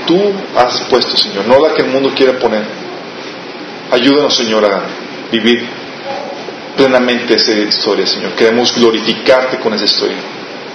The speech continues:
aunque tenga pesares, Señor, aunque tenga momentos difíciles, porque sabemos que en esos momentos difíciles hay propósito,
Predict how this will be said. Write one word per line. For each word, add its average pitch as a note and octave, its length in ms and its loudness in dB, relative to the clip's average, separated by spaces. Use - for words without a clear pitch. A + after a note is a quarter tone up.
aunque A#2 200 2
tenga C3 220 0
pesares, A2+ 520 -2
Señor, - 280 -4
aunque A#2+ 160 2
tenga C3 340 4
momentos B2 380 0
difíciles, - 680 -2
porque A#2+ 160 0
sabemos C3+ 360 2
que - 120 -2
en B2 80 2
esos C3+ 240 0
momentos C3 280 0
difíciles A#2+ 560 0
hay B2 120 4
propósito, A#2 580 0